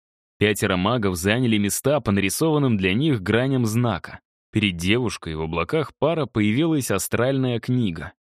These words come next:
Теперь обложку покрывала серовато-голубая чешуя,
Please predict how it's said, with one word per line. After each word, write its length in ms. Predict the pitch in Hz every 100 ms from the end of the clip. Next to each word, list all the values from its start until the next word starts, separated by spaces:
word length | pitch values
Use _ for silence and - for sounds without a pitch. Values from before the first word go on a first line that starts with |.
| _ _ _ -
Теперь 340 | 104 156 170
обложку 540 | 127 135 180 160 -
покрывала 580 | 120 110 120 139 175 147
серовато-голубая 1040 | 117 113 107 156 165 113 92 98 113 156 135
чешуя, 640 | 110 - 95 92 156 139